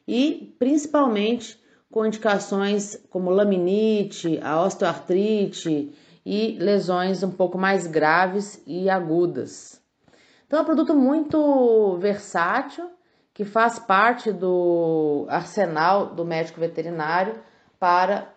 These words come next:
os problemas aí dos equinos, tanto de alta performance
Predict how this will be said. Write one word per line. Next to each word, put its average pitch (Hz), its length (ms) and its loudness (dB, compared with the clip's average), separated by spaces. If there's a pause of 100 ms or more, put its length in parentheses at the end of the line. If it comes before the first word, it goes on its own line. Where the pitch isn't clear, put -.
os - 100 -20
problemas 175 680 -2
aí 156 140 -6
dos 165 220 -6
equinos, 165 680 -6 (640)
tanto 247 300 0
de 202 100 0
alta 196 220 4
performance 214 720 0